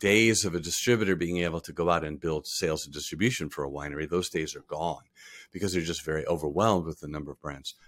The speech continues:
The ratio of brands to salespeople is completely out of control. And so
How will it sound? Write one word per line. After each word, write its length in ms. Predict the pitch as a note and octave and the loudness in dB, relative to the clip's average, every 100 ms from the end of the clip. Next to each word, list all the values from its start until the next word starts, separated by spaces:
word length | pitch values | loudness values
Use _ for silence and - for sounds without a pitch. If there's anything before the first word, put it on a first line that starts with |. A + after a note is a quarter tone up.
| - | -2
The 80 | F#2+ | 6
ratio 500 | G2+ B2+ C3 A2 F#2 | 8 8 6 6 4
of 140 | D#2 | 4
brands 460 | F2+ G2 G2+ F#2+ - | 4 6 6 2 -2
to 100 | E2 | -2
salespeople 640 | - G2+ - E2+ D2+ C#2+ | 0 0 0 -6 -4 -4
is 120 | - | -6
completely 800 | - F2 - - A#2+ B2+ E2+ D2 | -8 -10 -10 -4 -2 0 -2 -4
out 160 | - C#2+ | -6 -6
of 100 | - | -6
control. 680 | C#2 - - F#2 C#2+ - - _ _ _ _ _ _ _ _ | -10 -12 0 2 2 0 -6 _ _ _ _ _ _ _ _
And 280 | G2 F#2+ F#2 | 0 0 0
so 500 | - G2 F#2 F2+ | 4 6 8 6